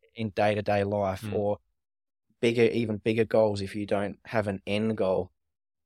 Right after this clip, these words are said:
Speaker 1: as to, so that's one of the biggest pieces of advice. Yeah. If you wanna start a business, like, the, the end goal can change, definitely, and it does. But, like, actually, at least have something to shoot for.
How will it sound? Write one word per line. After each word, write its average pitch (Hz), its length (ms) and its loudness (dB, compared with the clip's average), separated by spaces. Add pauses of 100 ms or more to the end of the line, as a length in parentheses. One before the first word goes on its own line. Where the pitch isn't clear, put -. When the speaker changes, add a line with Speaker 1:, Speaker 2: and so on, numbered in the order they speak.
Speaker 1:
as 95 240 -4
to, - 160 -10
so - 140 -4
that's 107 220 -2
one 101 100 -6
of 95 60 -6
the 95 80 -8
biggest 98 300 -6
pieces 95 220 -4
of 92 80 -8
advice. 98 280 -2
Yeah. 98 140 2
If - 80 -6 (320)
you 131 100 0
wanna 123 140 2
start 107 260 2
a 95 40 -2
business, 98 540 -6 (160)
like, - 160 0
the, 117 240 -4
the 120 100 2
end 139 240 -2
goal 117 200 2
can 104 180 -10
change, 101 680 -4
definitely, 98 500 -4 (280)
and 104 120 -4
it - 120 -6
does. 101 340 0 (580)
But, 107 220 2
like, 107 200 -4 (640)
actually, 120 560 -2
at - 60 -12
least 123 280 -2
have 127 140 -4
something 113 300 -2
to 104 100 -8
shoot 110 380 -2
for. 95 360 -4